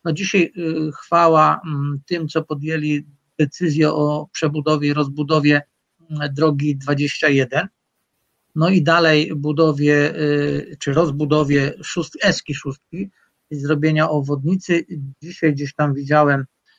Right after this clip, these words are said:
projekt rozbudowy, y, drugiej części, czyli tej wschodniej części, y, ringu, ringu słupskiego.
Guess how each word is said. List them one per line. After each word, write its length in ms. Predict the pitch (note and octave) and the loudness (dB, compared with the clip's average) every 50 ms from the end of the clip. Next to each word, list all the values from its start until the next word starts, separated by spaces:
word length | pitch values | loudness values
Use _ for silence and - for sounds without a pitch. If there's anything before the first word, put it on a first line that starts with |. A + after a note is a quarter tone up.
| _ _ _ _ _ | _ _ _ _ _
projekt 380 | - D#3 D#3+ D#3+ D#3 D3+ C#3+ | 2 2 4 4 4 2 0
rozbudowy, 680 | - C#3+ D3 C3+ C#3 C#3+ D3+ C#3+ D3+ D3+ D3+ C3+ C#3 D3 | -2 -4 -4 -4 -4 -6 -4 -2 0 0 0 2 2 2
y, 540 | D3 D3 D3+ D#3 E3 D#3 D3 D3 C#3+ C#3+ C3+ | 2 2 2 0 -2 -2 -2 -2 -2 -2 -4
drugiej 460 | C3+ C3+ C3+ D3+ D#3+ D3+ D3 D3+ D3 | -6 -6 -4 -2 -2 0 2 0 0
części, 420 | C#3+ - D3 D3+ D3 C#3 - D3+ C#3 | 0 -2 -4 -4 -4 -4 -8 -10 -10
czyli 180 | - - C#3+ | -8 -8 -6
tej 140 | C#3+ - C#3+ | -4 -4 -4
wschodniej 420 | C3+ - - E3 E3 C#3+ D3+ D3+ C#3+ | -4 -4 -6 -6 -6 -4 -4 -6 -4
części, 560 | - C#3+ C#3 C#3 C3+ - - - C#3 C3+ C3+ - _ _ _ _ _ - | -4 -2 -2 -2 -4 -6 -8 -8 -8 -8 -8 -12 _ _ _ _ _ -4
y, 420 | D3+ D3 D3 D3 C#3+ C#3+ C#3+ C#3+ C#3+ | -2 0 2 2 2 2 2 2 2
ringu, 420 | D3+ F#3 F3+ D#3+ D3 C#3 C#3+ C3+ - - - D3+ C#3+ | 2 2 2 2 2 0 -2 -2 -4 -8 -6 -4 -2
ringu 800 | D3+ E3 D#3+ D#3+ D#3 C#3+ C#3+ C#3+ C#3+ C#3+ D3+ - D#3+ D#3+ D3+ D3 C#3+ | -2 0 0 0 0 0 0 0 0 0 -2 -2 -4 -6 -6 -8 -8
słupskiego. 720 | - - D#3+ C#3+ - - - D#3+ D3+ C3+ C#3+ E3 F#3+ G3 | -8 -8 -8 -8 -10 -2 0 2 2 4 2 2 2 0